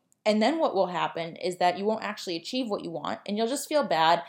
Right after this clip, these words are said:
and then you might go back to your nine-to-five, or you might continue doing what you're doing, and you'll be in the same pattern, going around and round and round trying to figure out a solution. I don't know if that's what you want, but I'm assuming it's not. You know, you can let it consume you, or you can recognize it and do something about it.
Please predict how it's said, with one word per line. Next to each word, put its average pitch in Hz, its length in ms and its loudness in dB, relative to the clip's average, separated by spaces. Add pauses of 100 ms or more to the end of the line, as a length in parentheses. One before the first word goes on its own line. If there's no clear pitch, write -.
(160)
and 196 140 -4
then 202 380 0
you 214 100 -2
might 202 220 -2
go 220 80 -2
back 202 220 0
to 226 100 -8
your 208 80 -4
nine-to-five, 175 760 2
or 180 140 2
you 190 140 -4
might 196 160 -4
continue 208 320 -6
doing 190 200 -6
what 202 120 -8
you're 202 100 -2
doing, 165 360 -6
and 170 100 -6
you'll 170 80 0
be 180 140 -6
in 185 60 -6
the 190 60 -8
same 208 280 -6
pattern, 170 420 -2
going 165 220 -4
around 175 380 2
and 160 100 -4
round 180 260 0
and 165 80 -2
round 170 240 0
trying 165 180 -8
to - 60 -16
figure 165 180 -4
out 165 100 0
a 175 40 -2
solution. 170 520 -6 (400)
I 165 120 0
don't 190 120 0
know 202 100 0
if 202 80 -6
that's 175 200 0
what 190 140 -4
you 233 80 -6
want, 180 240 -4
but 175 100 0
I'm 170 220 -4
assuming 180 420 -6
it's 247 180 -8
not. 160 300 -6 (640)
You 220 120 0
know, 175 80 2
you 202 100 -2
can 208 140 -10
let 202 120 -2
it 226 80 -2
consume 247 320 -4
you, 165 140 -4
or 240 180 4
you 285 80 2
can 269 140 -6
recognize 214 480 0
it - 60 -6
and 165 80 -10
do 170 100 -4
something - 280 -12
about - 260 -4
it. - 80 -4